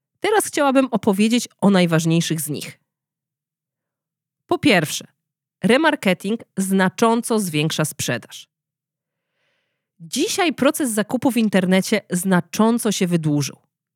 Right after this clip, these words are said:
Wiele źródeł podaje, że zaledwie dwa procent wszystkich konwersji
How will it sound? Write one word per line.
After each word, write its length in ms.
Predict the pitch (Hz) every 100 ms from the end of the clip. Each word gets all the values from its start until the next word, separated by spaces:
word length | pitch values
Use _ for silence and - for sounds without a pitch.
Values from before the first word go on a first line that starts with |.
| _ _ _ _ _
Wiele 400 | 180 202 254 349
źródeł 360 | 262 233 220 202
podaje, 500 | 202 175 131 127 185
że 120 | 196
zaledwie 460 | 202 202 190 202
dwa 400 | 180 175 185 294
procent 500 | 311 269 254 - 240
wszystkich 600 | - - - 320 - 262
konwersji 720 | - 247 202 151 147 - 151